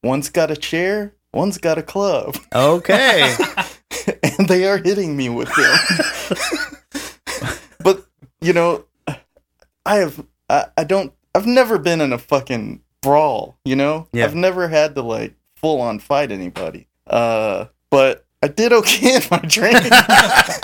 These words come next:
Speaker 1: 'Cause they were l-, these little Vietnamese dudes, and I just, I threw one to the ground and kicked him in the guts.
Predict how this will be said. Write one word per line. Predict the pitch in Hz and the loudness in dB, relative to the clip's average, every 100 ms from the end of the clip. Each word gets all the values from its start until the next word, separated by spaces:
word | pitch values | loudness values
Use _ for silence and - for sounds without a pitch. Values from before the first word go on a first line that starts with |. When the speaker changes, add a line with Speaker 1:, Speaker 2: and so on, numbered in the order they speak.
| - - _ _ | -6 -8 _ _
Speaker 1:
'Cause | - 180 | 0 2
they | 165 185 | 2 2
were | 175 | 0
l-, | 160 160 - | -4 -8 -10
these | 147 165 147 | -6 -4 -2
little | 147 170 180 170 | 0 0 0 -2
Vietnamese | 156 160 151 196 269 262 | -2 -2 -4 -2 -2 -4
dudes, | - 127 110 117 - | -4 -4 -4 -10 -14
and | - 139 139 | -4 -2 0
I | 143 | -2
just, | 147 151 - _ | -4 -4 -6 _
I | - | -10
threw | - - 185 202 | -8 -6 -4 -2
one | 185 185 | -2 -2
to | 175 | -4
the | 147 | -4
ground | 131 143 160 143 | -2 0 0 -4
and | 120 | -6
kicked | - 147 151 | -6 -6 -4
him | 147 | -4
in | 151 | -4
the | |
guts. | 147 123 110 120 - - | -4 -2 -2 -4 -10 -14